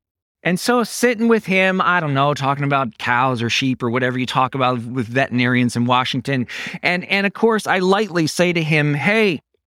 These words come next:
can you tell me the difference between a boy and a man?"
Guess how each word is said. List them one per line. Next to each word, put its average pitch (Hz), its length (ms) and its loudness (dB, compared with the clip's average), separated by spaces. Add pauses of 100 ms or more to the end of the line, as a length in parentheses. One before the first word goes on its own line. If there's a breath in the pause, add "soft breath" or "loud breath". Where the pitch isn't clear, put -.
(640)
can 165 160 0
you 208 80 2
tell 190 300 -2
me 180 180 0
the 143 120 -4
difference 117 760 -2 (140)
between 110 340 0
a 95 60 2
boy 98 440 0
and 95 140 -2
a 90 60 -2
man?" 87 560 -6